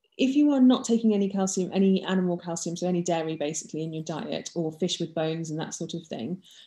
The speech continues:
then you do need to think about taking a calcium supplement. We would absolutely recommend that.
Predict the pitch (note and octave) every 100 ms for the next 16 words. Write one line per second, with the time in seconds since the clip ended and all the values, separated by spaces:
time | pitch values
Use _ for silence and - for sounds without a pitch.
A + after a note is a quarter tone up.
0 | _ A3 A3 A3 A3+ G#3+ G#3 G3+ F#3 F#3
1 | E3 F3+ D#3+ D#3 D#3 D3+ - C#3+ - -
2 | - D#3+ F3+ F3+ F#3 - - - - F#3
3 | - E3 - D#3+ D3+ D3 - -